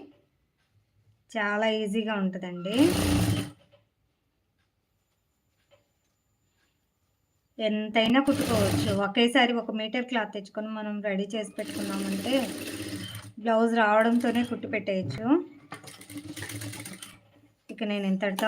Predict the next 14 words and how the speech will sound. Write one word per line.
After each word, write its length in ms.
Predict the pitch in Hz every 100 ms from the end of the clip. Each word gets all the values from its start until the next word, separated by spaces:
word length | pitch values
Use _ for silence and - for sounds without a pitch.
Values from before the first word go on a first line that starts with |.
| 208
ఆపేస్తున్నాను. 840 | 196 208 247 240 - 208 180 175 262 381 - - _ _ -
చూడండి, 360 | 233 226 226 208
ఇక్కడ 200 | 196 190
నుండి 360 | 196 190 208 294 302 - - 196
దీన్ని 400 | 220 208 208 202 190 190 185 - _ _ _ _ _ _ _ _ _ _ - _ _ _ - - _ _ _ _ -
మనము 340 | 226 214 208 196 180 185 - _ _ _ _ _ _ _ _ - 226 - -
నెక్, 320 | 220 220 220 247 226 226 247
నెక్‌కు 340 | 220 220 233 226 226
కానీ 420 | 220 208 202 208 196
హ్యాండ్‌కి 500 | 202 202 214 220 214
కానీ 300 | 208 190 202
అటాచ్ 360 | 208 196 208 208
చేసుకుంటాం 560 | 208 190 208 185 185 180
కదా, 260 | 180 180